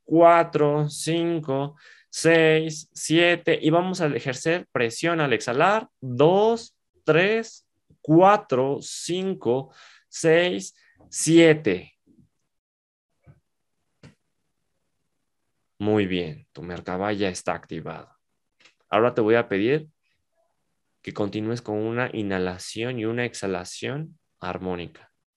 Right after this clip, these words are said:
a tu tiempo y tu espacio.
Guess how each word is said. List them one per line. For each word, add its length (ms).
a 100
tu 120
tiempo 760
y 140
tu 120
espacio. 600